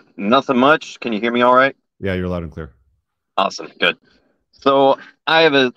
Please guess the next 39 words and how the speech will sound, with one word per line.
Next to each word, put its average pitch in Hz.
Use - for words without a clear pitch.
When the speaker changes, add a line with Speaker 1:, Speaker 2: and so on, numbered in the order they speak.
Speaker 1:
situation, 127
you 117
were 110
talking 117
about, 110
like, 104
men 110
betraying 104
men 101
earlier. 101
Um, 98
so 110
I 131
have 117
an 101
ex. 127
It 95
is 98
the 98
mother 113
of 104
my 101
child, 107
uh, 87
my 92
daughter, 90
lived 101
with 101
her, 110
and 98
she 107
cheated 131
on 117
me 117
with 107
a 95
friend 180
of 131
mine 95